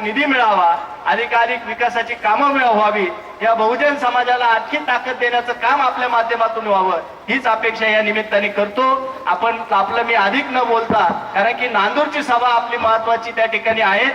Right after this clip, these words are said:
या ठिकाणी हजारो लोक थांबलेले आहेत, मी आपला अधिक वेळ न घेता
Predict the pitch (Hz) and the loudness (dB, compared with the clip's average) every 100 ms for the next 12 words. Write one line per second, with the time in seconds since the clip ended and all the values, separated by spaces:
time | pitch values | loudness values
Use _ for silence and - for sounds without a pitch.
0 | - - - - - 185 202 202 240 240 | -4 -12 -14 -14 -4 -2 -2 -4 -2 0
1 | 262 208 185 233 262 254 247 247 208 208 | 2 0 2 2 2 2 0 0 0 0
2 | 220 214 196 165 - - - 208 220 220 | 0 0 2 0 -4 -12 -12 -2 0 2
3 | 226 220 226 277 262 254 247 240 208 202 | 2 2 2 -2 -2 0 0 0 -2 0
4 | 190 160 156 | 0 0 -2